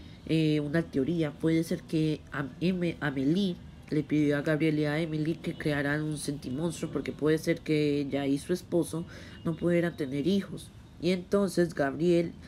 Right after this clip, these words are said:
y Amélie pues crearan el sentimonstruo Félix. Y pues ahí es donde Am-, Emily pues quedaría en coma. Y pues Amélie ya tuviera a Félix. Y ahí podríamos tener la razón de por qué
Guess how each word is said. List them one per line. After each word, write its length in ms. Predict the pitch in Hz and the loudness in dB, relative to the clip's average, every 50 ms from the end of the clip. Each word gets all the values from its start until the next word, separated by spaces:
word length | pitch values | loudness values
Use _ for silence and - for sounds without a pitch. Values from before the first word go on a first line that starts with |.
| - - - - - | -16 -16 -8 -2 0
y 60 | 156 | 0
Amélie 360 | 151 143 165 160 165 170 170 | 0 2 0 2 2 2 2
pues 200 | 160 - 147 - | 2 0 -2 -4
crearan 440 | - - 147 143 147 160 165 160 165 | -2 0 0 2 2 2 2 2 2
el 120 | 165 165 | 0 0
sentimonstruo 760 | - 165 151 - - 160 143 147 160 160 156 - - 151 139 - - - | 0 -4 -4 -2 -2 -4 0 0 0 -2 -2 -2 -4 -4 -4 -4 -2 2
Félix. 580 | - 185 190 185 180 180 180 180 - - - - - - - - - - - - - - - - - - - - - - - - - - - - - - - - - - - - - - | 4 4 6 6 4 4 2 0 -2 -6 -14 -14 -16 -16 -18 -18 -18 -18 -18 -18 -18 -18 -18 -18 -18 -18 -18 -18 -18 -18 -18 -18 -18 -18 -18 -18 -18 -18 -18 -18 -18 -18 -18 -16 -12 -8
Y 120 | 147 147 | -6 -4
pues 280 | - - 156 135 - - | 0 2 0 2 2 2
ahí 340 | 143 147 147 156 156 156 151 - - - - - - - | 2 2 4 4 2 0 -2 -4 -10 -18 -18 -18 -10 -4
es 200 | - 156 147 - | 0 0 0 0
donde 420 | 165 165 147 156 147 143 139 131 - - - | 0 2 2 4 4 4 2 0 -2 -4 -6
Am-, 260 | - 143 139 139 135 - - | -6 -4 -2 -2 -4 -4 -2
Emily 540 | - 160 165 156 165 165 170 170 185 180 - - - - - | 0 0 2 2 2 2 2 2 0 -2 -4 -8 -16 -8 -2
pues 140 | - 156 - | -2 -2 0
quedaría 360 | - - 147 139 135 135 131 | 0 -2 0 0 2 2 0
en 80 | 127 127 - - | -2 -4 -10 -6
coma. 400 | - - 208 190 165 147 127 123 - - - - - | -2 0 0 0 0 -2 -4 -4 -6 -10 -14 -8 -6
Y 120 | 139 151 | -4 -4
pues 360 | - - 135 123 - - - | -2 0 -2 -2 -2 -4 -6
Amélie 420 | - 127 127 139 135 147 175 175 160 | -6 -4 -2 0 0 2 2 2 2
ya 120 | 151 151 | 2 0
tuviera 560 | - - 151 147 151 147 147 151 147 143 139 | 0 0 -2 -2 -2 0 2 2 2 2 2
a 40 | 131 | 0
Félix. 520 | 127 - 170 180 160 139 131 - - - - - - - - - - | 0 2 2 2 4 2 0 -4 -6 -14 -16 -18 -20 -20 -16 -4 2
Y 80 | - 185 | 4 6
ahí 200 | 185 185 185 180 | 6 6 4 2
podríamos 680 | - 175 185 190 185 180 185 185 185 175 175 165 156 - | 2 2 2 4 4 4 2 2 0 0 -2 -6 -6 -4
tener 240 | - 160 151 156 | -2 0 0 0
la 140 | 143 156 160 | 2 0 0
razón 500 | 165 - 156 139 - - 180 185 180 170 - - - - - - - | 0 0 -2 -2 -2 -2 -2 -2 -2 -4 -6 -12 -18 -20 -20 -8 -2
de 140 | 160 160 156 | 0 0 0
por 200 | - 160 156 - | 0 -2 -4 -4
qué 360 | - - 151 147 143 135 - | -2 0 2 2 2 0 -2